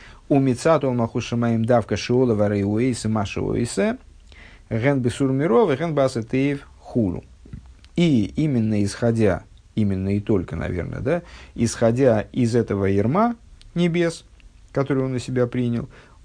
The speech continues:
он, исходя из него, делает всё, что он делает, как в области с-, сур миро, в области соблюдения, там, воздержания от чего-то,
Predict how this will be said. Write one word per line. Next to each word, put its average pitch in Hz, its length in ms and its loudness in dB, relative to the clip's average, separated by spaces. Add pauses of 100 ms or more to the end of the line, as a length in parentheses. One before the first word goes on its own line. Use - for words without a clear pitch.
он, 131 460 4
исходя 117 600 2
из 104 300 0
него, 107 580 2
делает 110 580 0
всё, 139 340 0
что 107 220 -4
он 95 180 -2
делает, 170 520 0
как 123 220 0
в 113 80 -2
области 95 720 -4
с-, - 300 -18
сур 110 300 0
миро, 117 460 0 (340)
в 110 80 -2
области 98 600 -2 (180)
соблюдения, 98 840 -4 (200)
там, 101 140 -8
воздержания 113 720 0
от 196 80 -6
чего-то, 208 500 -2